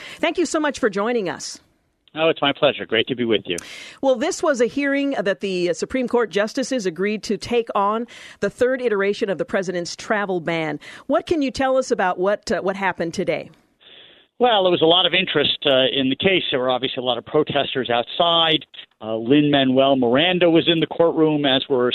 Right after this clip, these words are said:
Speaker 2: Senators Mazie Hirono and Orrin Hatch and, and Congressman Bob Goodlatte.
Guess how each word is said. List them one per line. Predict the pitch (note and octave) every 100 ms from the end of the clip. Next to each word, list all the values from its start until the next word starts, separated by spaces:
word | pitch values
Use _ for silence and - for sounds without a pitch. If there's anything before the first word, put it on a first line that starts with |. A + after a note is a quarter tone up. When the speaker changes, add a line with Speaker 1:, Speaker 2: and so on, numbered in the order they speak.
| -
Speaker 2:
Senators | C#3 C3+ B2
Mazie | A2+ C3 B2 C3
Hirono | A2 A#2 B2 B2+ B2 A#2
and | A2+
Orrin | A#2+ A2+
Hatch | - B2+ B2+ -
and, | G#2 G2+ - - _
and | -
Congressman | - B2 A#2+ - A2 G#2
Bob | A#2 A2+ -
Goodlatte. | F3 D#3+ D3+ C#3+